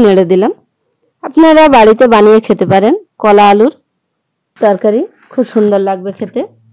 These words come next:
হাফ চামচ গরম মশলা দিয়ে দিলাম, কেটে রাখা ধনে পাতা দিয়ে দিলাম। কলার তরকারি হয়ে গেছে,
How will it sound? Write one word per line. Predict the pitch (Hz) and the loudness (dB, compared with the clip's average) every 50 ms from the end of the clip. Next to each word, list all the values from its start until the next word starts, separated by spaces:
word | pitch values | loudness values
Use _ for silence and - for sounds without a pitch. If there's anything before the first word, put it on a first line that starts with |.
| _ _ | _ _
হাফ | - 180 285 285 - | -6 -6 -4 -2 -2
চামচ | 311 294 247 233 | 0 0 0 0
গরম | 262 214 208 202 208 220 | 2 2 2 2 2 2
মশলা | 220 214 220 - 226 226 220 | 0 0 0 0 0 0 0
দিয়ে | 196 202 196 185 185 | 2 2 2 2 2
দিলাম, | 202 240 294 302 | 0 0 0 0
কেটে | - 247 233 220 240 233 | 0 0 0 0 2 0
রাখা | 247 247 - 269 | 0 0 0 0
ধনে | 220 220 208 190 190 185 202 | 0 0 0 0 0 0 -2
পাতা | 196 185 190 190 180 | -2 -2 -2 -2 -2
দিয়ে | 180 180 175 170 | -2 -2 -2 -2
দিলাম। | 180 190 240 349 - _ _ _ _ _ _ _ _ _ _ _ _ _ _ _ _ _ _ _ _ _ _ _ _ _ _ _ _ _ _ _ - | -2 -4 -4 -4 -8 _ _ _ _ _ _ _ _ _ _ _ _ _ _ _ _ _ _ _ _ _ _ _ _ _ _ _ _ _ _ _ -2
কলার | 247 254 269 269 269 - | 0 0 2 0 0 0
তরকারি | 277 254 226 277 254 240 269 247 220 | -2 -2 0 0 0 2 2 2 4
হয়ে | 202 196 196 185 | 4 4 4 2
গেছে, | 190 190 - - | 0 -2 -2 -6